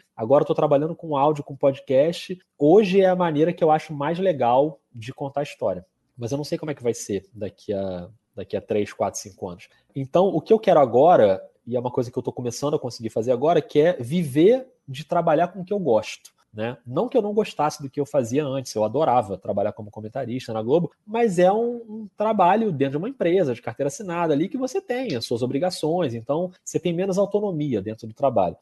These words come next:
Agora, fazendo o Vida, fazendo a minha oficina, fazendo o, a produtora, o podcast, o Rio Memórias, que é o podcast que eu tô fazendo na produtora,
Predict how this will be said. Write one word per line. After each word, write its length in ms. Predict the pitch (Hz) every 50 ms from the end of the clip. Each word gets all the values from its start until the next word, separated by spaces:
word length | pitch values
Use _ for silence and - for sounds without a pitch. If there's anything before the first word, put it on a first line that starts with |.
| _ _
Agora, 560 | - 139 143 135 127 143 175 208 202 165 127
fazendo 600 | - - 139 131 - 117 117 147 180 196 190 190 180
o 60 | 139
Vida, 420 | 113 110 123 120 110 95 101 92
fazendo 520 | - - - 117 110 101 120 135 151 160 156
a 140 | 156 151
minha 180 | 143 135 143 156
oficina, 520 | 151 - - - - 135 123 113 104 101
fazendo 640 | 98 - - 113 107 98 120 135 156 151 147 143 143 - -
o, 360 | 123 123 120 120 117 117 107 -
a 80 | 110
produtora, 580 | - - 127 123 143 143 - _ 131 120 113 104
o 40 | 98
podcast, 520 | - 110 107 - - - 120 123 120 -
o 60 | 117
Rio 140 | 104 117 127
Memórias, 420 | 135 151 139 127 120 113 107 101 -
que 80 | -
é 20 | 107
o 40 |
podcast 340 | - 117 110 - - 117 107
que 60 | -
eu 40 | 117
tô 80 | - 113
fazendo 280 | - 120 110 117 113
na 80 | 117 110
produtora, 560 | - 117 110 107 104 - - 156 165 131 -